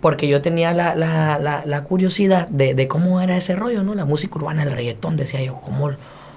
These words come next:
cómo lo hacen? Porque uno venía escuchando música regional mexicana ya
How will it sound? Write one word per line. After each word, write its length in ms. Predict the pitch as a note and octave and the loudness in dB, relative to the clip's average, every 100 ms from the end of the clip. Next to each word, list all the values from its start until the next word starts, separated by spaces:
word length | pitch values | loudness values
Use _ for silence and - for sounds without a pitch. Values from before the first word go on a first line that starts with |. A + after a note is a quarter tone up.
| - | -2
cómo 240 | D3 E3+ | 4 6
lo 140 | F3 C#3 | 6 6
hacen? 320 | G3+ F#3 C3+ | 4 2 0
Porque 260 | - C3+ C3+ | 0 0 2
uno 140 | C#3+ | 6
venía 160 | E3+ E3 | 6 6
escuchando 460 | E3+ D3 D3+ E3+ E3+ | 4 2 2 4 4
música 480 | D#3+ E3 F3 C#3+ | 2 0 2 2
regional 340 | B2 A#2+ B2+ B2+ | 2 -2 -4 -2
mexicana 460 | D#3 C#3 C3+ D#3 | -2 -2 -2 -2
ya 560 | D3+ C3+ C#3+ - - - | -2 -2 -4 -4 -6 -8